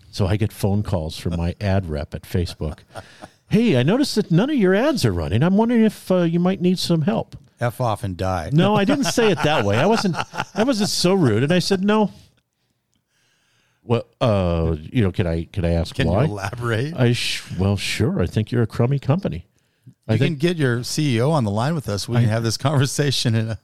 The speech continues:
Speaker 1: I said, "I think Facebook is evil, and I'm not gonna do business with a company I believe is evil."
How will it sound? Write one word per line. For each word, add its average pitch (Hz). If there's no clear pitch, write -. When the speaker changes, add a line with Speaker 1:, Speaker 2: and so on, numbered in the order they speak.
Speaker 1:
I 117
said, 113
"I 107
think 113
Facebook 110
is 135
evil, 131
and 95
I'm 98
not 107
gonna 113
do 120
business 117
with 113
a 120
company 117
I 117
believe 120
is 113
evil." 131